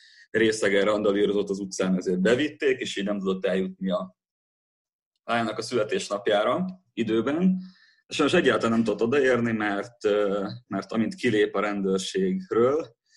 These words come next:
és felhívja a lányát telefon, azután őt, őt elrabolják, és, ö, és bezárják egy cellába, ami láthatóan nem egy állami börtön, és, ö, ebben, ebben a cellában,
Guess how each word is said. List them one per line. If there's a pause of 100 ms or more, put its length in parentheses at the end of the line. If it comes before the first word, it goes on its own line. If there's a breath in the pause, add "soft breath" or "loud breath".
(180 soft breath)
és
felhívja
a
lányát
telefon,
azután
őt, (140)
őt
elrabolják, (640)
és,
ö, (640)
és
bezárják
egy
cellába, (420)
ami (160)
láthatóan
nem
egy
állami
börtön, (1040)
és,
ö, (220)
ebben,
ebben
a
cellában,